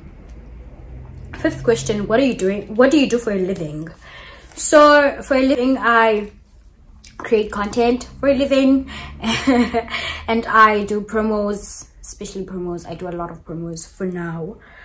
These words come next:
even though I, I feel like in the future that, that concept of me doing promos for people on my page is going to change, and then I'm just gonna do it for brands. Do you, do you understand? Because when you do promo for people,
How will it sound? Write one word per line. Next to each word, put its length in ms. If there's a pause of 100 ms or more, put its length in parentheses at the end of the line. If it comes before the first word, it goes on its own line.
(160)
even 220
though 300
I, 140
I 80
feel 100
like 120
in 120
the 80
future 680
that, 300
that 200
concept 440
of 160
me 160
doing 260
promos 300
for 100
people 280
on 140
my 180
page 440
is 100
going 240
to 100
change, 640 (280)
and 140
then 80
I'm 100
just 160
gonna 160
do 140
it 80
for 80
brands. 760 (200)
Do 100
you, 260
do 140
you 60
understand? 400 (240)
Because 320
when 260
you 100
do 220
promo 380
for 160
people, 640